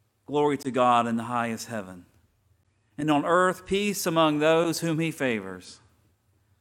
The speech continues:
When the angels had left them and gone into heaven, the shepherds said to one another, "Let us go now to Bethlehem and see this thing that has taken place, which the Lord has made known to us."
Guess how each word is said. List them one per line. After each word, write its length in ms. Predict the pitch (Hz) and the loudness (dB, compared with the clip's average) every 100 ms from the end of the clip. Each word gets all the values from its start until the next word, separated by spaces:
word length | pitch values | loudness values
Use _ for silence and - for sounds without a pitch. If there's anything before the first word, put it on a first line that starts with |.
| _ _ _ _ _ _ _ _ _ _ | _ _ _ _ _ _ _ _ _ _
When 140 | 117 | -6
the 80 | 117 | -2
angels 380 | 127 135 143 131 | 0 0 -2 -4
had 120 | 139 | -4
left 320 | 131 151 151 | -2 -2 -2
them 300 | 110 107 117 | -6 -4 -4
and 120 | 113 | -6
gone 320 | 110 120 127 123 | -2 0 0 -2
into 260 | - 131 | -4 -6
heaven, 480 | 120 117 98 101 113 | -4 -6 -6 -8 -10
the 100 | 110 | -10
shepherds 560 | - 160 139 113 110 - | -6 -6 -6 -8 -10 -6
said 260 | 165 147 | -4 -2
to 140 | 120 104 | -4 -8
one 160 | 98 | -6
another, 420 | 92 92 92 110 110 _ _ _ _ _ _ _ _ _ _ _ _ _ _ _ | -8 -10 -12 -16 -18 _ _ _ _ _ _ _ _ _ _ _ _ _ _ _
"Let 160 | - 233 | -6 -2
us 160 | 202 - | -2 0
go 240 | 156 143 | 2 2
now 240 | 123 113 | 2 2
to 140 | 110 127 | 0 -2
Bethlehem 800 | 120 127 120 104 92 85 80 92 _ | -2 -4 -4 -8 -8 -12 -16 -20 _
and 200 | - 120 | -10 -8
see 300 | 113 - 196 | -6 -4 -2
this 300 | 151 117 - | -2 -2 -4
thing 420 | - 107 90 98 110 | -8 -8 -8 -10 -8
that 160 | 113 | -6
has 120 | 120 110 | -6 -6
taken 360 | 139 127 127 | -6 -4 -6
place, 600 | 117 101 92 95 - - _ _ _ _ | -8 -8 -10 -10 -16 -20 _ _ _ _
which 220 | - 160 | -10 -10
the 100 | - | -8
Lord 360 | 151 156 175 175 | -6 -2 2 2
has 160 | 160 147 | 0 -2
made 220 | 151 147 | -2 0
known 360 | 147 151 151 | 0 2 0
to 220 | 143 151 123 | -4 -8 -4
us." 460 | 95 78 - - | -4 -6 -14 -20